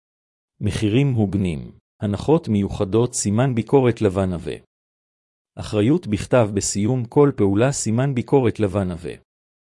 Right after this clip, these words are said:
שירות בכל רחבי הארץ, סימן ביקורת לבן עבה. חייגו אלינו עכשיו לייעוץ בחינם, אפס שבע שבע שמונה אפס ארבע אחת שלוש שש שלוש.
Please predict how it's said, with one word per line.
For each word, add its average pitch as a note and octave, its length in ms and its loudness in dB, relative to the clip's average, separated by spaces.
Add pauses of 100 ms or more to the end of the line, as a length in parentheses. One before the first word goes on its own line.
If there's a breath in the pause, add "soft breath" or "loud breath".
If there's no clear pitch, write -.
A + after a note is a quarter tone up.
(360)
שירות A#2+ 440 -2
בכל B2 360 2
רחבי G#2 400 2
הארץ, A2+ 420 2
סימן B2+ 440 -2
ביקורת B2 460 2
לבן G2 300 0
עבה. D#2 240 -8 (1080)
חייגו A2+ 380 4
אלינו G2+ 360 4
עכשיו G#2+ 400 2
לייעוץ G#2 360 0
בחינם, G2+ 540 -2 (120)
אפס A2 280 -2
שבע G#2 340 0
שבע A#2 380 2
שמונה A2 440 -2
אפס A#2 280 -4
ארבע G#2 300 2
אחת D3 300 -2
שלוש C3 460 0
שש - 260 -4
שלוש. D#2+ 600 -6